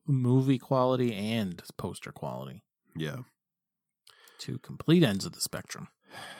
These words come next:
Speaker 2: How much room is there in killer spider film, like, the killer spider film genre for greatness? Like, I feel like probably not a lot, and Arachnophobia takes,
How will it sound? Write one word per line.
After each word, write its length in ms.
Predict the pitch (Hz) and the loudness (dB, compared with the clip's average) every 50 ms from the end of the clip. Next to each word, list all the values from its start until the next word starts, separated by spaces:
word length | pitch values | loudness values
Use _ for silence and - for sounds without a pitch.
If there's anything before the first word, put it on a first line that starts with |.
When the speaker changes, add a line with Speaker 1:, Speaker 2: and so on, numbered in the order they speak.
| - - | -14 -2
Speaker 2:
How 160 | - - 208 | 4 6 8
much 260 | 214 220 202 - - | 8 8 6 4 2
room 400 | 123 117 120 123 123 117 113 104 | 2 6 6 8 8 8 6 6
is 220 | 104 101 101 90 - | 6 4 4 4 2
there 260 | 101 90 90 87 85 | 2 2 2 2 2
in 200 | 85 87 87 85 | 0 0 -2 -4
killer 340 | - - 120 107 98 92 87 | -4 -2 0 0 0 0 -2
spider 520 | - - - 98 92 92 87 90 87 87 85 | -4 -4 -2 -2 -2 0 -2 -2 -4 -4 -4
film, 640 | - - 107 95 87 85 82 82 80 80 80 71 - - _ _ _ - | -4 -2 -2 -2 0 -2 -2 -2 -2 -4 -6 -6 -10 -16 _ _ _ -8
like, 240 | 92 98 92 85 | -6 -6 -6 -4
the 100 | 95 107 | -6 -6
killer 240 | - - 127 113 104 | -4 0 0 0 0
spider 340 | - - - 98 92 85 90 | 0 0 -2 -2 0 0 -4
film 240 | - - 104 95 92 | -4 -2 -2 -2 -2
genre 420 | 85 90 90 87 82 80 80 80 - | -2 -4 -4 -4 -2 -4 -4 -6 -6
for 180 | - - 90 | -6 -8 -8
greatness? 580 | 78 76 87 80 73 - 64 67 - - - - | -6 -6 -6 -6 -6 -6 -6 -8 -8 -8 -6 -8
Like, 160 | 78 - - | -8 -6 -6
I 60 | 95 | -8
feel 220 | 90 - 104 104 104 | -6 -2 -2 0 0
like 240 | 95 90 82 - - - | 0 -2 -4 -6 -10 -8
probably 280 | - 120 120 113 120 110 | -2 0 0 2 2 2
not 160 | 104 101 95 | 2 2 0
a 40 | 85 | 0
lot, 260 | 85 80 76 73 - | -2 -2 -2 -2 -2
and 80 | - 82 | -4 -4
Arachnophobia 1000 | 82 82 82 85 - - 87 - - 87 80 76 69 73 71 69 69 67 67 62 - _ _ _ _ _ _ _ - | -4 -4 -4 -4 -4 -8 -10 -8 -6 -6 -6 -6 -6 -6 -6 -6 -6 -6 -8 -10 -14 _ _ _ _ _ _ _ -8
takes, 500 | - 78 67 - - - - - - | -8 -8 -8 -6 -6 -4 -4 -4 -6